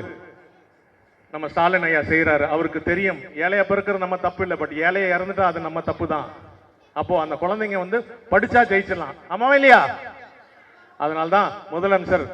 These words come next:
நம்ம குழந்தைங்க எல்லாரையும் படிக்க வைக்கிறார். அப்பேற்பட்ட ஒரு நல்ல விஷயம். எத்தனையோ சாதனைகள். நம்ம இந்தியன் எக்கானமிக்கு நைன் பர்சன்ட் தமிழ்நாடு கான்ட்ரிபியூட் பண்றது. ஜி டி பி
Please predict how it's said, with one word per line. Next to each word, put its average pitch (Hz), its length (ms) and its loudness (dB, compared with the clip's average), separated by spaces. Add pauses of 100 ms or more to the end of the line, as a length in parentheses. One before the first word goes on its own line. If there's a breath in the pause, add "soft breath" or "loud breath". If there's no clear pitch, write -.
(280)
நம்ம 156 220 -8
குழந்தைங்க 185 320 -2
எல்லாரையும் 180 320 0
படிக்க 175 240 -4
வைக்கிறார். 135 340 -8 (480)
அப்பேற்பட்ட 160 460 -2
ஒரு 143 120 -2
நல்ல 170 220 -2
விஷயம். 139 260 -10 (680 soft breath)
எத்தனையோ 208 360 0 (680)
சாதனைகள். 185 520 0 (1200)
நம்ம 175 200 -2 (100)
இந்தியன் 214 360 -2
எக்கானமிக்கு 202 500 -4 (120)
நைன் 208 240 -2
பர்சன்ட் 202 400 0
தமிழ்நாடு 180 420 -2
கான்ட்ரிபியூட் 160 460 0
பண்றது. 135 320 -8 (680)
ஜி 214 180 6
டி 220 60 4 (100)
பி 202 100 2